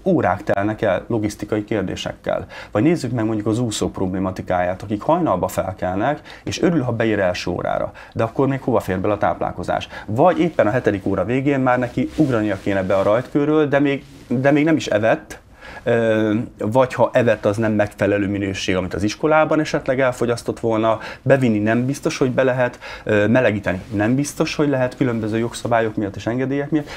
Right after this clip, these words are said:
Tehát itt nehezedik a dolog, és akkor marad az a sufni tuning, hogy akkor a szülő oda megy autóba. Ki tudja megengedni? Minden szülő meg tudja engedni? Az iskola előtt várja mo-, ö, járó motorral, és egyébként a meleg étellel bent a hátsó ülésen.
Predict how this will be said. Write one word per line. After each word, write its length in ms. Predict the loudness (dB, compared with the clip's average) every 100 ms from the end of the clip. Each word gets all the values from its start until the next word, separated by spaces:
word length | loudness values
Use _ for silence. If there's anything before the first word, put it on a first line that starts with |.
| -8
Tehát 160 | -4 -2
itt 220 | 0 2
nehezedik 440 | 2 2 -2 -2
a 40 | -2
dolog, 260 | 0 0
és 100 | -2
akkor 120 | -2 0
marad 240 | 2 2
az 180 | 0 -2
a 40 |
sufni 320 | -6 -4 -2 0
tuning, 380 | 2 0 -2 -6 -6
hogy 120 | 0
akkor 240 | 2 2 0
a 40 |
szülő 300 | 0 0 2
oda 140 | 2 0
megy 160 | 0
autóba. 440 | 0 -2 -2 -4 -4 -12 -8
Ki 100 | -4
tudja 200 | -2 -2
megengedni? 440 | -2 -4 -6 -4 -4
Minden 200 | -2 -2
szülő 200 | -2 -2
meg 120 | -2
tudja 200 | -4 -2
engedni? 260 | -2 -2
Az 80 | -2
iskola 300 | -4 -2 0
előtt 160 | 0 2
várja 420 | 2 4 4 0 -4 -16 -6
mo-, 220 | -2 0
ö, 160 | 0 0
járó 320 | 4 4 2
motorral, 540 | 0 -2 0 2 2 0
és 120 | 0
egyébként 380 | -2 -2 -2 0
a 40 |
meleg 360 | 0 0 -2 -4
étellel 420 | -4 -2 -2 0
bent 240 | -2 -2
a 20 |
hátsó 340 | -4 -6 -4 -6
ülésen. 320 | -4 -6 -8